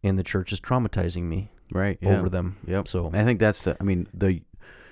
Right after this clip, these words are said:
Speaker 2: as pastors, we look at it, we say, you know, there is the little C church and the big C church when we talk about this stuff, right? We look
Speaker 1: Yeah.
Speaker 2: at the little C church, we're like, "Well, is the church, like, how is the local church?" Some of them are, have really deep issues, and
Speaker 1: Right.
Speaker 2: but then how is the big C church, like, really,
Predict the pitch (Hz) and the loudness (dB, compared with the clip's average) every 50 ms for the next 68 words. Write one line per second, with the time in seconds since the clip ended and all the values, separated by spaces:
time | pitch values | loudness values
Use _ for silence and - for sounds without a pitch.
0 | - - _ _ _ _ _ - 95 90 - - - 95 90 90 85 - - 69 | -20 -20 _ _ _ _ _ -2 0 0 0 0 0 0 0 -2 -2 -4 -6 -6
1 | 67 80 80 76 82 80 - 82 73 71 62 80 80 - - 82 73 73 - - | -4 -4 -4 -2 -2 -2 -2 -4 -4 -4 -4 -6 -6 -4 -4 -4 -4 -4 -6 -4
2 | - 101 87 85 87 98 95 95 90 80 - 87 76 78 78 85 98 110 117 117 | -4 -2 0 0 2 2 2 2 0 -2 -4 -4 -4 -4 -2 0 2 2 2 2
3 | - - 120 104 - - 113 104 - - 85 78 71 87 80 - - 71 64 - | 0 0 -2 0 2 2 2 2 0 -2 -4 -2 -2 -4 -4 -4 -6 -8 -8 -6
4 | - 71 71 - - 69 67 - - 82 73 64 65 67 - - - - - - | -6 -8 -8 -6 -8 -10 -8 -8 -8 -8 -8 -8 -8 -10 -10 -10 -10 -12 -14 -14
5 | - - 76 82 - - 85 85 85 85 90 95 87 87 82 80 92 95 92 85 | -10 -8 -8 -8 -6 -6 -6 -4 -2 0 0 0 0 0 0 0 0 -2 -2 -2
6 | - - 78 73 - - - 73 69 - - 78 69 69 - 92 87 80 - 87 | -4 -6 -8 -8 -6 -4 -4 -4 -4 -4 -6 -8 -6 -4 -2 -2 -2 -2 -2 -4
7 | 90 80 - 80 78 - - - 101 90 82 - - 78 71 - - 101 - - | -6 -6 -6 -8 -10 -8 -6 -2 -2 -2 -2 -2 -4 -6 -6 -6 -8 -10 -6 -2
8 | 104 98 98 95 76 - 82 76 76 80 80 78 - 78 73 - - - 85 76 | 0 0 0 0 0 -2 -2 -2 0 0 0 -2 -2 -4 -6 -6 -4 -2 -2 -2
9 | 69 - - - - - 95 87 80 80 78 78 73 69 71 - - _ _ - | -4 -6 -10 -10 -6 -4 -2 -2 -2 -2 -2 -2 -2 -4 -4 -6 -10 _ _ -20
10 | - - 80 87 78 73 80 85 82 76 73 76 76 73 _ _ - 90 85 82 | -14 -10 -8 -8 -6 -4 -4 -2 -2 -2 -2 -4 -6 -10 _ _ -6 -4 -4 -4
11 | - - - 87 85 - - - 82 80 80 80 78 - - 98 101 92 90 90 | -4 -6 -6 -6 -6 -6 -4 -4 -2 -2 -2 -4 -4 -4 -4 -4 -4 -2 -4 -4
12 | 87 - - - - - 107 98 92 90 98 92 90 - 101 104 92 78 80 73 | -6 -6 -6 -4 -2 0 0 0 0 0 0 -2 -2 0 -2 -2 -2 -2 -6 -6
13 | 71 - 92 92 98 87 - - - 78 71 71 - - 78 69 69 - - 73 | -4 0 2 2 2 0 -4 -6 -6 -6 -6 -6 -6 -4 -4 -4 -4 -6 -6 -8
14 | 71 - - 78 78 73 76 73 71 - - | -8 -6 -6 -4 -4 -2 -2 -4 -4 -6 -8